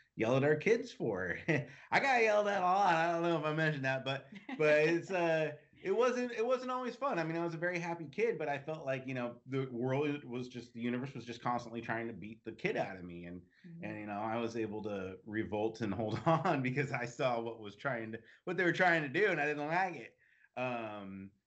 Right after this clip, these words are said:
Speaker 1: but yeah, it was really important that, that emotions be featured here for, for, you know, young men maybe have never seen another young man cry, you know, or maybe a little girl's never seen a young boy cry. You know, I mean,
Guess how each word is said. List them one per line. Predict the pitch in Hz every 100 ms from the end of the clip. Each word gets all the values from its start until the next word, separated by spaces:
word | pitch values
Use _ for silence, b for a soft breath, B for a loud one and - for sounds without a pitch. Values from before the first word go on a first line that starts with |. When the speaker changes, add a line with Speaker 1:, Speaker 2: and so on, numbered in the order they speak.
| _
Speaker 1:
but | 131
yeah, | 156 165
it | 120
was | 139
really | 160 165
important | 165 165 190 127 117
that, | 113 -
that | 117
emotions | 127 123 139 160 127 120 117
be | 123 123
featured | 117 - 135 - 107
here | 87 95 90 98 -
for, | 104 101 95 95 92 98 _ _
for, | 107 104 104 104 -
you | 110
know, | 98 98 - _ _ _ _
young | 113 127 127
men | 127 151
maybe | 117 120
have | 127 127
never | 123 127
seen | 123 151 180
another | 117 92
young | 87 85 82
man | 82 76
cry, | 73 85 73 - _ _ b b b
you | 104
know, | 104
or |
maybe | 110 117 123
a | 131
little | 131 131 110
girl's | 127 170 113
never | 107 98
seen | 95 - 98
a |
young | 85 82 78
boy | 76 67 69
cry. | - 71 - _ b b _
You | 90
know, | 87 85
I | 101
mean, | 101 95